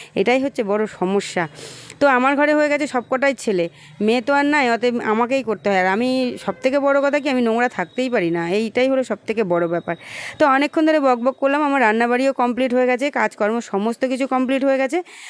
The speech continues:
চলে এসেছি তোমাদেরকে খাবার দাবার নিয়ে একদম খাবারের টেবিলে। তো দেখো আজকে করেছি, আহ, গাজর কুচি গ্রেট করে একদম বেসন দিয়ে, কালো জিরে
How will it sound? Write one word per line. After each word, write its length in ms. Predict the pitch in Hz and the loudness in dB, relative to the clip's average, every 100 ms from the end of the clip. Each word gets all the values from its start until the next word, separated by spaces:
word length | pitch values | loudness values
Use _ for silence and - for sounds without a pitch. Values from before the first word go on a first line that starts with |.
| - | -6
চলে 240 | - 233 240 | 0 4 4
এসেছি 340 | 240 247 285 | 2 -2 -4
তোমাদেরকে 500 | 254 233 220 226 262 | -2 0 0 0 -2
খাবার 380 | - 214 208 208 | -2 0 0 2
দাবার 260 | 226 247 247 | 2 2 0
নিয়ে 240 | 220 262 | 0 0
একদম 320 | 285 190 220 | 0 -2 -6
খাবারের 400 | 220 190 190 220 202 | -4 0 2 0 0
টেবিলে। 360 | 208 180 170 170 - - - | -2 0 -2 -6 -12 -20 -2
তো 100 | 269 | 0
দেখো 300 | 240 240 302 | 2 2 2
আজকে 340 | 285 220 226 | 0 0 -2
করেছি, 760 | 226 233 240 - 254 262 269 262 | -2 0 0 -2 -4 -2 -2 -4
আহ, 600 | - - - 226 220 220 | -10 -14 -2 2 2 2
গাজর 380 | 208 202 247 233 | 0 0 -2 -2
কুচি 240 | 240 202 | -6 -4
গ্রেট 420 | 214 196 233 233 | -2 2 2 0
করে 260 | - 247 262 | -2 2 2
একদম 480 | 269 214 196 233 214 | 2 0 -2 -2 0
বেসন 460 | 190 190 226 226 | 0 0 -2 -2
দিয়ে, 380 | 220 240 262 269 | 0 2 2 2
কালো 300 | 247 202 214 | 0 0 0
জিরে 480 | 202 220 220 240 262 | -2 -2 0 0 0